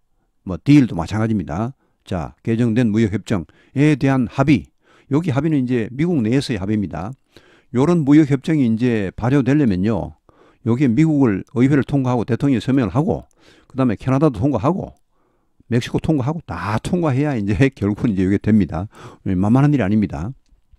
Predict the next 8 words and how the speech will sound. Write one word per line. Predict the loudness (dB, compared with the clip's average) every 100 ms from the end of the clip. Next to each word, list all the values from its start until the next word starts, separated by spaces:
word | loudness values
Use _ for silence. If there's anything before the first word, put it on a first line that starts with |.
| _ _ -12
물론 | -6 -4 -2
뭐 | -2
미국이 | 0 0 -2
통과시키면 | -2 -4 -4 -6 -6 -6 -6 -10 -20 -20
캐나다나 | -4 -2 0 0 -2
뭐 | -4 -4
멕시코는 | -4 -6 -6 -6 -6 -6
거의 | -4 -2 -2